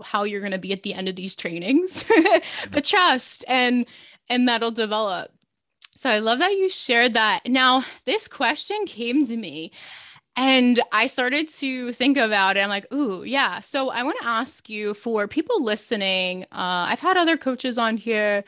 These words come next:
uh, some trained, some not. What would <laughs> you say, uh, how, if somebody on here is listening, they're like, "I wanna hire a coach, but I don't know who I wanna hire." Like, do they need to have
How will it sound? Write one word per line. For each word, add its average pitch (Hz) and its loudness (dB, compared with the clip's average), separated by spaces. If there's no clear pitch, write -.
uh, 202 -4
some 285 6
trained, 254 4
some 226 2
not. 214 0
What 233 0
would 302 2
<laughs> - -
you 285 8
say, 208 2
uh, 208 0
how, 415 4
if 285 0
somebody 480 2
on 302 2
here 294 2
is 269 -4
listening, 220 -6
they're 202 -6
like, 196 -4
"I 233 0
wanna 302 6
hire 262 2
a 185 -2
coach, - -10
but 175 2
I 208 2
don't 254 4
know 214 0
who 208 -2
I 185 0
wanna 180 -6
hire." 214 -4
Like, 202 2
do 220 -2
they 202 2
need 262 2
to 285 2
have 262 4